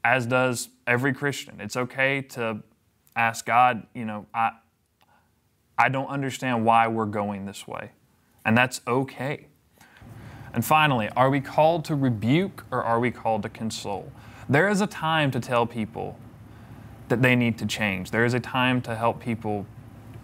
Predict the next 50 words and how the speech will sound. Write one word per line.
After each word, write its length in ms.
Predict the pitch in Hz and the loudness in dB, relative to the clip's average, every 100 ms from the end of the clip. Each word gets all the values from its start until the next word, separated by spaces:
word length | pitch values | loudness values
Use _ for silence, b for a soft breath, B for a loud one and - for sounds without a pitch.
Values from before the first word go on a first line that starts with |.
| - | -12
change 320 | - 123 113 | 0 2 4
the 80 | 113 | 4
direction 420 | 107 107 107 117 | 4 4 2 -2
of 80 | 107 | -2
their 140 | 113 | -2
life, 260 | 104 98 98 | 0 -2 -4
change 300 | - 104 104 | -6 -8 -8
course. 460 | - 92 90 - - B B B B - | -8 -10 -8 -12 -14 B B B B 2
But 100 | 139 | 4
there's 160 | 143 | 4
also 300 | 143 147 165 | 4 2 -2
a 40 | 147 | -4
time 260 | 127 127 | -4 -4
to 60 | 104 | -4
put 220 | 120 107 | -4 -2
your 100 | 104 | 2
arm 180 | 110 107 | 2 2
around 200 | 107 104 | 2 0
them 100 | 101 | -4
and 80 | 98 | -6
love 240 | 95 92 | -8 -8
on 120 | 92 | -10
them. 120 | 95 - - B B B B | -10 -16 -20 B B B B
And 140 | 127 139 | 2 2
as 140 | - | 2
Christians, 400 | 156 147 151 120 | -2 -2 -2 2
we 120 | 135 | 4
are 200 | 131 143 | 6 4
called 320 | 139 131 131 | 2 -2 0
to 40 | 113 | 0
know 160 | 117 | -4
the 60 | 107 | -6
difference 440 | 92 107 - 98 | -6 -10 -10 -14
in 140 | - 101 | -12 -12
the, 140 | 101 - - | -14 -16 -4
in 140 | 120 | 0
those 180 | 113 107 | 2 2
moments. 560 | 104 104 98 - - - - - - B B B B B B B - | 0 0 -2 -8 -12 -12 -16 -20 -20 B B B B B B B -16
So 160 | - 139 | 0 6
next 320 | 143 151 - | 6 4 0
week, 320 | 147 135 - - - - | 2 2 0 -12 -16 -2
we're 100 | 120 | 2
gonna 140 | 120 | 2
finish 280 | 117 127 123 | 2 0 0
up 80 | 127 | -2
the 60 | |
book 200 | 123 127 | -2 -2
of 100 | 135 | -2
Job, 340 | 110 98 101 107 - B B B B - - - | -2 0 -2 -4 -12 B B B B -20 -10 0
which, 320 | 101 - | 2 4